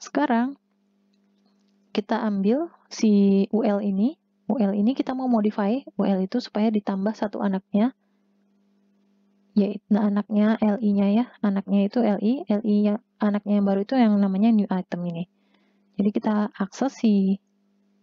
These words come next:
eh, U L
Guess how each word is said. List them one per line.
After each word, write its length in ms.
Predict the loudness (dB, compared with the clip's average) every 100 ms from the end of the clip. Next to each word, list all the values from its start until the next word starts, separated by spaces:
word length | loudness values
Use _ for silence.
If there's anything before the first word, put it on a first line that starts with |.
| _ _ _ _ _ _ _ _ _ _ _ -2
eh, 760 | -2 0 -2 -2 -2 0 0 -2
U 100 | -2 -2
L 240 | -2 -4